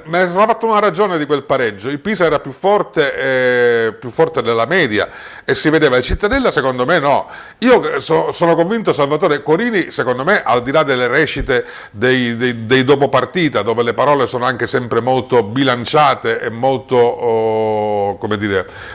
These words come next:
eh, in equilibrio con, eh, con l'ambiente,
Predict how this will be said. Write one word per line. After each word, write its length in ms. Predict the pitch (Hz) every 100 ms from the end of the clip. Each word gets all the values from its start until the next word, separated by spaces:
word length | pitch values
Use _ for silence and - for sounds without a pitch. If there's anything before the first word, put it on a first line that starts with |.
| - -
eh, 640 | 104 104 104 101 98 101
in 120 | 117
equilibrio 800 | 131 110 143 151 143 123 131 127 120
con, 280 | 127 131 127
eh, 960 | 123 120 117 113 107 104 95 92 85
con 180 | - 117
l'ambiente, 680 | 143 151 147 127 123 117 160